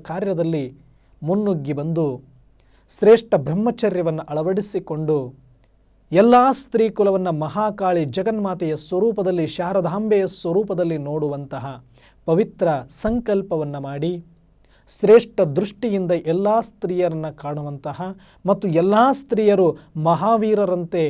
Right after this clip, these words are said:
ಮಹಾಶೂರರಂತೆ, ಮಹಾನ್ ತಪಸ್ವಿಗಳಂತೆ ಪ್ರತಿಯೊಬ್ಬ ಪುರುಷರನ್ನ ನೋಡುವಂತಹ ಶ್ರೇಷ್ಠ ಆತ್ಮೀಯ ದೃಷ್ಟಿಕೋನದಲ್ಲಿ ಬಂದು ಆಗ ಇಡೀ ಸ್ತ್ರೀ ಮತ್ತು ಯುವಕ ಸಮುದಾಯವೆಲ್ಲವೂ ಕೂಡ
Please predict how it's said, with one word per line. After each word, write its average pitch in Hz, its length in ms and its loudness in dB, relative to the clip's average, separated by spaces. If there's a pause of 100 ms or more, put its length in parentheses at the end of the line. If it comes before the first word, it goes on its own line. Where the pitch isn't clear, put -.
(260)
ಮಹಾಶೂರರಂತೆ, 196 1120 0 (340)
ಮಹಾನ್ 165 400 -2
ತಪಸ್ವಿಗಳಂತೆ 196 1000 -2 (320)
ಪ್ರತಿಯೊಬ್ಬ 202 500 0
ಪುರುಷರನ್ನ 185 680 0
ನೋಡುವಂತಹ 143 640 -6 (400)
ಶ್ರೇಷ್ಠ 220 440 4 (120)
ಆತ್ಮೀಯ 202 480 -2
ದೃಷ್ಟಿಕೋನದಲ್ಲಿ 151 800 -6
ಬಂದು 147 340 -6 (1040)
ಆಗ 220 260 6 (480)
ಇಡೀ 190 260 4
ಸ್ತ್ರೀ 233 420 0
ಮತ್ತು 214 360 2 (460)
ಯುವಕ 226 360 6
ಸಮುದಾಯವೆಲ್ಲವೂ 202 1040 2
ಕೂಡ 202 220 0